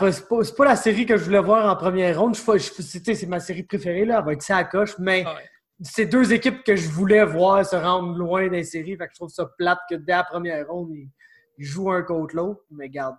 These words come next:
Speaker 1: qu'est-ce que tu veux, man ? Deux mille vingt nous donne jamais ce qu'on veut anyway. Fait que Boston, man.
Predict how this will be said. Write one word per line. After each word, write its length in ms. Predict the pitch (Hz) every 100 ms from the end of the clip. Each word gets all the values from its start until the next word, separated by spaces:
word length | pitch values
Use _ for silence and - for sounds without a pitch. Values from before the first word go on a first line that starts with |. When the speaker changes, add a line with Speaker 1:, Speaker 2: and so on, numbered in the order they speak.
| _ _ _ _ _
Speaker 1:
qu'est-ce 180 | 143 139
que 60 | -
tu 80 |
veux, 120 | 143 143
man ? 240 | 139 139
Deux 180 | 135 151
mille 220 | 156 139
vingt 220 | 135 160
nous 160 | 151 143
donne 200 | 135 147
jamais 260 | 143 147 156
ce 80 | -
qu'on 200 | 151 143
veut 240 | 147 165 -
anyway. 500 | 185 170 156 175 180 - - - _ _
Fait 180 | 151 139 -
que 340 | 131 131 120
Boston, 420 | 135 131 - 127 123
man. 140 | 123